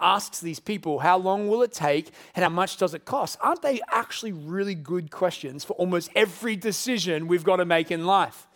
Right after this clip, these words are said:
But you know, the one question, the one place we often don't ask these questions, but we need to,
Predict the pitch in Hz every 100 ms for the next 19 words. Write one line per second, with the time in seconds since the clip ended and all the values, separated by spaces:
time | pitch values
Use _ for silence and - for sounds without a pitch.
0 | _ _ _ _ _ _ _ _ _ _
1 | _ _ _ 180 220 240 185 180 185 185
2 | 175 - 165 156 135 _ 165 180 185 -
3 | 170 - 160 156 151 160 156 139 143 -
4 | 151 - 143 131 139 139 165 185 135 120